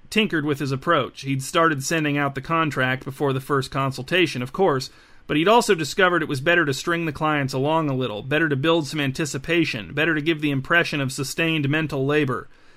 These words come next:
It was for their own good. Anything that made them more likely to enact Floyd's recommendations was for their own good, and for the good of their families, friends, neighbors, the whole world.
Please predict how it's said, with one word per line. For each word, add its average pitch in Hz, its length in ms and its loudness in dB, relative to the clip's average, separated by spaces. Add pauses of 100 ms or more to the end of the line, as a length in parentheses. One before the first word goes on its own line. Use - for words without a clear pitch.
(140)
It 156 60 2
was 151 140 2
for 226 200 2
their 180 180 4
own 165 180 2
good. 147 360 2
Anything 214 400 0
that 202 120 -4
made 165 220 2
them 135 120 -2
more 170 240 4
likely 160 420 2
to 135 180 0
enact 151 300 0
Floyd's 147 360 2
recommendations 143 840 2
was 127 160 -2
for 147 260 2
their 139 180 2
own 139 200 2
good, 143 260 2
and 120 140 -8
for 135 80 -4
the 131 100 -2
good 139 180 0
of 143 120 -2
their 139 120 -2
families, 165 520 0
friends, 147 480 -2
neighbors, 147 480 -2
the 139 100 -2
whole 165 220 4
world. 165 380 2